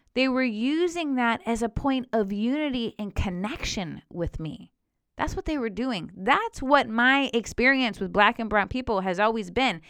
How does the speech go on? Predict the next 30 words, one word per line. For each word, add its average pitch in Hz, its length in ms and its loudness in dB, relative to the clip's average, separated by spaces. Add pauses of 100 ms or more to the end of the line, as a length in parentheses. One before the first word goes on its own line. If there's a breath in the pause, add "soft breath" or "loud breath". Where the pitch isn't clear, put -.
(300 loud breath)
They 269 140 2
weren't 311 260 0
using 254 880 2
their, 214 460 0
their 214 260 2
race, 196 640 -2
their 196 220 0
color, 208 720 4 (260 loud breath)
all 262 220 4
of 269 100 -4
the 208 80 -2
things 254 340 -2
that 180 120 2
make 208 260 -2
them 220 140 2
who 202 180 -2
they 185 180 -4
are 220 340 2 (760 soft breath)
as 240 180 6
a 247 60 2
point 277 300 0
of 208 140 -2
division 202 680 2 (360)
with 196 200 0
me 185 340 -8 (120)
because 190 320 0
I 156 140 0
was 156 200 -4
white. 143 500 -6 (800)
Eh, - 280 -6